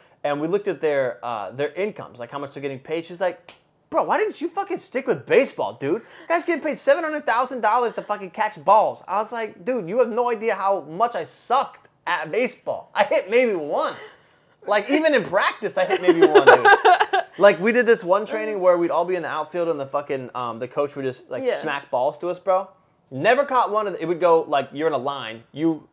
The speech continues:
Speaker 1: you go, next guy go. No. Boom. I, every time the ball's fucking here, dude.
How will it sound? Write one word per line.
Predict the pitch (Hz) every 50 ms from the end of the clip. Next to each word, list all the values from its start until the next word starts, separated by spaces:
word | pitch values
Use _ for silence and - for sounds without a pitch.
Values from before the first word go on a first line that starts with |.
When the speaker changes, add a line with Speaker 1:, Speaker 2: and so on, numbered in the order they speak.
| _
Speaker 1:
you | - 143 156 160
go, | 143 147 135 135
next | 131 139 139 135
guy | - 131 120 120
go. | 123 120 - _ - _ _
No. | 135 123 - _ _ _ -
Boom. | 156 180 165 139 113 - _ -
I, | 147 151 - - _ _ _ _ -
every | 233 247 240 254 240
time | - 240 240 226 220 196 165
the | 160
ball's | 139 135 160 165 160 151 -
fucking | - 165 151 - 147 135
here, | 139 151 156 139 120
dude. | 120 117 110 110